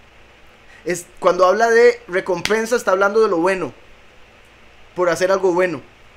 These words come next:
No está hablando de recompensa como si fuera condena, ¿está claro? Pero a los que lo odian ante sus propios rostros, bueno, sí, les dará la recompensa.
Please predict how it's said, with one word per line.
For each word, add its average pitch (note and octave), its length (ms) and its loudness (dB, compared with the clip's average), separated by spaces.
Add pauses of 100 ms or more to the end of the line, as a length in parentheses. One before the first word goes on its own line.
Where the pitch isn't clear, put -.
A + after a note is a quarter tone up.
(1080)
No D3 80 -6
está E3 180 2
hablando G3 260 0
de G3 60 -2
recompensa F#3 600 -4
como F#3 160 -8
si D3+ 100 -12
fuera F3+ 200 -2
condena, D#3 400 -2
¿está A#2+ 160 -10
claro? F3+ 260 0 (960)
Pero F#3+ 180 0
a - 20 4
los F#3 220 -4
que F3 400 -6 (1300)
lo D#3 180 0
odian F3+ 640 -2 (1600)
ante D3+ 320 -8
sus D#3 300 -12
propios F#3 500 -6
rostros, D#3+ 680 -6
bueno, A#2+ 120 -12
sí, C3+ 120 -14
les A#2+ 100 -12
dará B2 160 -6
la C3+ 100 -8
recompensa. D3+ 600 -10